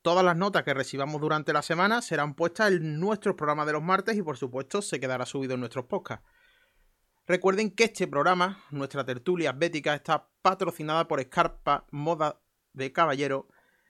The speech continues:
en la calle San Sebastián en Dos Hermanas. Trabajan con tallas especiales y ropas de la mejor calidad. No duden en contactar.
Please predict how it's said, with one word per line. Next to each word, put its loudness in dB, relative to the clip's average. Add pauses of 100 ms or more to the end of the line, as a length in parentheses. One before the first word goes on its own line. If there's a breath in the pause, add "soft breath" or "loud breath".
(140 soft breath)
en 4
la 4
calle 2
San 0
Sebastián 2
en -2
Dos 2
Hermanas. 2
Trabajan 0
con -4
tallas 0
especiales 2
y -2
ropas 0 (160)
de 4
la 4
mejor 0
calidad. 0
No -4
duden -2
en -4
contactar. 2